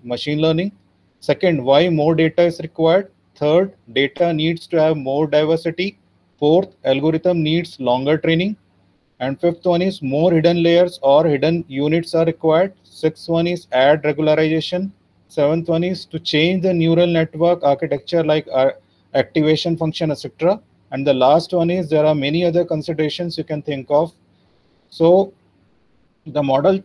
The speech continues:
is, the model chosen is based on the precision and recall. Evaluation is based on threshold value, and sample should be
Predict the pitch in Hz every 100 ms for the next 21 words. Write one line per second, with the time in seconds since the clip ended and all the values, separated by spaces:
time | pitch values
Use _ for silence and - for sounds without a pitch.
0 | _ 165 165 _ 143 135 135 143 190 -
1 | 151 151 185 180 151 156 170 165 165 165
2 | 170 175 151 135 160 151 185 170 165 135
3 | 120 131 165 202 135 143 147 156 190 180
4 | 156 143 151 151 165 165 143 147 - 165
5 | 165 151 151 165 151 143 - 123 123 165
6 | 160 160 151